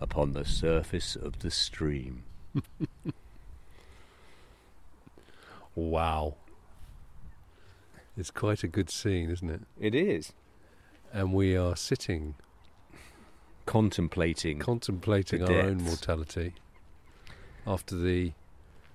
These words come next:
Speaker 2: after the comprehensive personality and character takedown by Hardy of us at the Stone Bridge. <laughs> I am now bo-, pondering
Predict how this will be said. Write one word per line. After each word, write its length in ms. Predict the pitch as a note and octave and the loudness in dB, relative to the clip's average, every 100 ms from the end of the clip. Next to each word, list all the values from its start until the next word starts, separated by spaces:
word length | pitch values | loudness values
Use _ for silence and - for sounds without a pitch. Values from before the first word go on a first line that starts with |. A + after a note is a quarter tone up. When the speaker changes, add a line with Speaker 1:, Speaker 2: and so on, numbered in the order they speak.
| - - - - - - - - - - - - | -20 -20 -20 -20 -20 -18 -18 -20 -20 -20 -16 -6
Speaker 2:
after 280 | A2 - G2+ | -6 -4 -6
the 80 | |
comprehensive 920 | - - C3 - G2+ A2+ - G2+ D#2+ - - - | -2 0 0 2 2 2 0 -2 -4 -12 -20 -18
personality 600 | - G2+ F2+ G#2 F#2 - | 0 2 2 0 0 -2
and 120 | F#2 - | -4 -2
character 320 | F#2+ F2 F2 | -2 -2 -6
takedown 760 | - G2 G#2 F#2+ F2 F2+ G#2 - - - | -2 -2 0 -2 -2 -4 -6 -10 -12 -4
by 160 | F2 | 0
Hardy 340 | F2 F#2 E2+ F2 | 2 2 2 0
of 140 | E2+ | 2
us 220 | F2 F2 | 0 0
at 100 | F#2+ | -4
the 80 | F#2 | -8
Stone 320 | - G2 F2+ | -4 -2 0
Bridge. 480 | E2 F#2 D2+ - - - - - - - | 0 0 -2 -8 -18 -16 -10 -8 -10 -18
<laughs> 540 | - - - - - | -20 -20 -20 -20 -8
I 140 | G2 G2 | 0 2
am 240 | A2 G#2 - | 2 0 -4
now 460 | A2+ G#2 G2+ F2+ F2+ - | 0 4 4 4 0 -6
bo-, 300 | G2+ F2 - | -6 -6 -4
pondering 560 | - A2+ G2 E2 D#2 | 0 2 2 0 -2